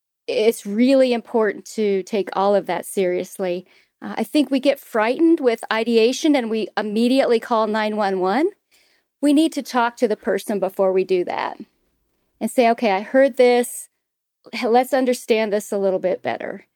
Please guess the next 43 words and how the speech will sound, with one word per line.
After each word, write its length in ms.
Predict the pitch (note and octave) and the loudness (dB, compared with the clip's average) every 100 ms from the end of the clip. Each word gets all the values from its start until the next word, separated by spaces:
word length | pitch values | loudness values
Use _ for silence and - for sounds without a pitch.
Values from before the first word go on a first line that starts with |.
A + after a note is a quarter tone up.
| _ _ - | _ _ 0
or 180 | A3+ A#3 | 4 4
refer 340 | A#3 - A#3 | 2 0 0
them 200 | G#3+ A3 | 0 -4
to 100 | A3 | -6
someone 300 | - G#3 G3 | -6 -4 -2
that 140 | F#3+ - | -4 -6
can 260 | A3+ G3+ | -4 -4
talk 260 | F#3+ F#3+ F#3 | -4 -6 -6
'em 120 | F#3 | -8
through 240 | - F3+ E3+ | -6 -4 -2
those 260 | F3+ - | -4 -6
things, 400 | - G3+ E4+ - | -8 -6 -6 -12
because 300 | - G3+ G#3 | -12 -8 -6
we 100 | G3 | -2
need 220 | G#3 A#3 B3 | 0 0 -2
to 60 | |
take 260 | - A#3 - | -4 -4 -4
it 80 | - | -6
seriously, 560 | A3 G3 F#3+ - F#3+ | -2 0 -2 -4 -6
but 220 | - F3+ - | -4 -6 -6
it 160 | F3+ | -4
doesn't 300 | A3 G#3+ A3+ | -2 -2 -4
mean 160 | G#3 F#3+ | -2 -2
that 120 | F#3+ | 0
we 80 | G3 | 0
need 200 | F#3+ F#3 | 0 -2
to 140 | - - | -6 -4
immediately 640 | G3 F#3+ A3 A3+ G#3+ F#3+ | -4 -2 0 0 0 -2
have 200 | G3 F#3+ | -2 -4
them 140 | F3+ F#3 | -4 -4
hospitalized. 960 | G3+ G3 - G3+ F#3 E3+ E3+ E3 - _ _ _ _ _ | -2 -4 -2 0 0 0 -2 -4 -10 _ _ _ _ _
And 140 | B3+ C#4+ | 0 2
I 60 | |
think 220 | C#4+ A4 G4 | 2 0 0
if 80 | |
someone 360 | - D#4+ D#4 D4+ | -2 -2 0 0
out 180 | C4+ C#4 | 0 2
there 160 | C4+ | 2
is 140 | A#3+ - | 2 -2
feeling, 680 | A#3 A3+ A#3+ C#4 D4 D#4 D#4 - | 0 2 4 2 0 -2 -8 -8
uh, 160 | C4 C4 | -6 -4
suicidal 800 | - C#4 C#4+ C#4+ C4 C#4 C#4+ - | -2 -2 0 0 0 2 2 2
or 320 | A3+ A3 | 0 0